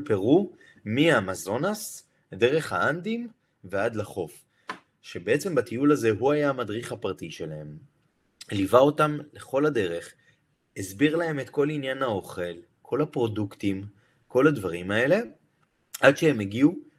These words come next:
למסעדה שלו שממוקמת ב-, ממוקמת בלימה. כמובן, באמת זו הייתה חוויה לא רגילה, אמ, לא טיול רגיל, לא טיול זול, אבל באמת טיול מיוחד.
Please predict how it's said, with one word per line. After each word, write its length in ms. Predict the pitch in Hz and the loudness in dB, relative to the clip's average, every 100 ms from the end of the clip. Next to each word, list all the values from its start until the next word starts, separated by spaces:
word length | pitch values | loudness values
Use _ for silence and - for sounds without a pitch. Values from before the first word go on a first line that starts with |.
| - | -10
למסעדה 580 | 90 90 90 85 98 135 | -8 -8 -8 -4 -2 -2
שלו 280 | 180 185 185 | -2 -2 -2
שממוקמת 640 | - 90 87 82 110 107 90 | -8 -10 -12 -4 -4 -4 -6
ב-, 120 | 110 - | -8 -8
ממוקמת 580 | 98 90 85 - 98 90 | -10 -12 -8 -6 -6 -8
בלימה. 400 | 82 82 82 73 - _ _ _ _ _ _ _ _ _ _ | -10 -12 -14 -18 -20 _ _ _ _ _ _ _ _ _ _
כמובן, 680 | 95 92 92 123 135 123 104 - _ - | -8 -6 6 8 8 6 -2 -6 _ -4
באמת 360 | 95 95 120 | -2 2 4
זו 80 | 104 | 4
הייתה 200 | 95 117 | 4 2
חוויה 600 | 110 98 90 98 95 85 | -2 -4 0 2 2 0
לא 260 | 87 113 139 | 2 4 4
רגילה, 400 | 131 139 131 127 123 _ _ _ _ _ _ - | 0 0 0 0 -6 _ _ _ _ _ _ -12
אמ, 60 | 87 90 87 87 87 85 85 85 85 82 76 - _ - | -8 -6 -8 -10 -12 -10 -10 -10 -12 -12 -12 -14 _ 0
לא 260 | 110 110 147 | 6 10 10
טיול 260 | 156 156 | 8 6
רגיל, 560 | 147 143 131 135 135 123 | 6 2 -4 -6 -6 -6
לא 160 | 107 110 | 0 0
טיול 300 | 160 156 151 | 0 -2 -2
זול, 340 | 151 170 180 202 - | 2 2 0 -8 -12
אבל 180 | 98 | -10
באמת 340 | 95 92 113 117 | -8 -6 -6 -8
טיול 440 | 101 98 101 98 98 92 | -8 -6 -6 -8 -12 -18
מיוחד. 440 | 80 80 - | -16 -16 -20